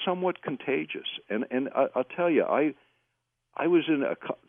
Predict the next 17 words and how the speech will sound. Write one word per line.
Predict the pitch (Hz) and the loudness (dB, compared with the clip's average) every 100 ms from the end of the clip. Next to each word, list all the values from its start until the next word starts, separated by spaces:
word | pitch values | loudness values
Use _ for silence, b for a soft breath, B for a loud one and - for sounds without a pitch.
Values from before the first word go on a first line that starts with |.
| - | 0
several | 175 180 | 4 4
conversations | 175 156 147 131 - 113 - 117 - | 2 0 0 0 2 2 2 -2 -4
in | 101 | -4
the | |
last | 90 87 85 85 - | 0 0 0 -4 -8
year | 92 87 64 - _ _ _ _ | -2 -2 -2 -10 _ _ _ _
that | 92 87 85 _ _ _ _ _ _ _ _ 214 | 4 4 2 _ _ _ _ _ _ _ _ 4
were | 120 107 | 6 6
very | 190 190 190 156 | 4 4 6 4
interesting. | 110 - | 2 2
I | 123 | 2
had | 120 | 2
a | |
conversation | - 156 - - 131 131 123 101 | 0 -2 -2 0 0 0 -2 -2
with | 87 | 0
a | |
rabbi | 82 90 85 64 | 2 4 2 -2